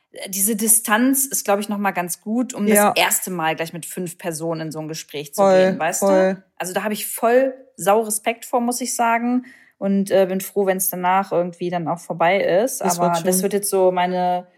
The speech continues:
Speaker 1: Wochenendaufgabe sein, mich darauf vorzubereiten tatsächlich. Sonntag wollte ich noch mal kurz morgens auf den Flohmarkt gehen, ein bisschen
Speaker 2: Ah, ja,
Speaker 1: vorbeischauen.
Speaker 2: stimmt, ja.
Speaker 1: Wollten wir auch bald machen, ne? Wenn es
Speaker 2: Ja.
Speaker 1: mal wieder irgendwie geht. Wir
Speaker 2: Wenn
Speaker 1: müssen uns mal erkundigen.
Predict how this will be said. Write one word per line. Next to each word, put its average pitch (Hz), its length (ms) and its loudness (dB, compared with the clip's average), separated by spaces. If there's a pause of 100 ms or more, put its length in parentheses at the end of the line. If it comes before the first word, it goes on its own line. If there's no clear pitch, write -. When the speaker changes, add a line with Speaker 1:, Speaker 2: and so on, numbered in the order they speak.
(340)
Speaker 1:
Wochenendaufgabe 208 840 4
sein, 180 340 2
mich 190 140 -8
darauf 196 320 0
vorzubereiten 170 840 -2
tatsächlich. 170 720 -8
Sonntag 254 260 0
wollte 226 160 -4
ich 220 60 -12
noch 226 80 -4
mal 208 100 -2
kurz 202 300 -8
morgens 185 240 -6
auf 180 100 -6
den 175 80 -12
Flohmarkt 170 520 -10
gehen, 156 340 -12
ein - 40 -12
bisschen 220 200 -2
Speaker 2:
Ah, 254 240 4
ja, 214 300 4
Speaker 1:
vorbeischauen. 190 40 2
Speaker 2:
stimmt, 208 520 -2
ja. 220 100 -2
Speaker 1:
Wollten 208 180 4
wir 208 80 2
auch 208 60 -2
bald 196 140 -2
machen, 190 320 -6
ne? 220 180 -2
Wenn 180 120 -6
es 226 100 6
Speaker 2:
Ja. 220 80 8
Speaker 1:
mal 180 120 0
wieder 170 180 -2
irgendwie 170 240 -4
geht. 170 160 -4
Wir 208 100 4
Speaker 2:
Wenn 202 80 4
Speaker 1:
müssen 202 160 2
uns - 100 -2
mal 185 80 -2
erkundigen. 165 640 -4